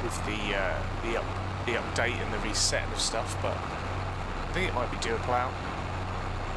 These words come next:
That was why I was considering, um, the grass, but I think we'll go with, uh, at least one more harvest of something else in here,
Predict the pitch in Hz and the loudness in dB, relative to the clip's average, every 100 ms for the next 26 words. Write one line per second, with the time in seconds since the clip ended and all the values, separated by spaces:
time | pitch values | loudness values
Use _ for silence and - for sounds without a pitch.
0 | - - - - - - - - - - | -2 -2 -2 -2 -2 -4 -4 -4 -2 -2
1 | - 139 139 131 131 123 117 - 127 - | 0 2 2 4 4 4 4 2 2 2
2 | 127 113 110 101 104 107 101 98 95 92 | 2 2 2 2 0 2 2 0 -2 -2
3 | 95 - - - - - - - - - | -2 -2 -2 -2 -2 0 -2 -2 -2 2
4 | 110 107 104 92 - - 147 127 110 120 | 4 4 4 2 2 2 2 0 2 2
5 | 110 104 110 98 85 98 113 147 143 - | 2 2 2 4 2 2 0 2 0 2
6 | 117 120 101 98 104 98 - - - 120 | 2 2 2 4 4 4 2 0 2 2
7 | - 107 95 95 - 95 104 | 0 0 0 2 0 0 0